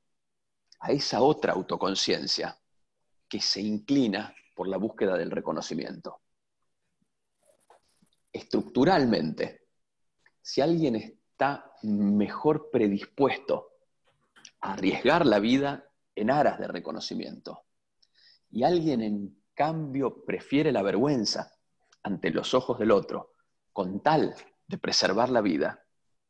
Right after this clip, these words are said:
esto redunda en dos personajes conceptuales, que son el sometedor y el sometido, el señor y el siervo, el amo y el esclavo.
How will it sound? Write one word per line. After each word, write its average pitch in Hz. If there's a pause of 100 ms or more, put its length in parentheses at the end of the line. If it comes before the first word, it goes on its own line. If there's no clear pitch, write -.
(1200)
esto 170
redunda 117 (180)
en 92
dos 131
personajes 117
conceptuales, - (580)
que -
son 160
el 131
sometedor 104
y 123
el 104
sometido, - (800)
el -
señor 107
y 110
el 90
siervo, 117
el 90
amo 110
y 85
el -
esclavo. -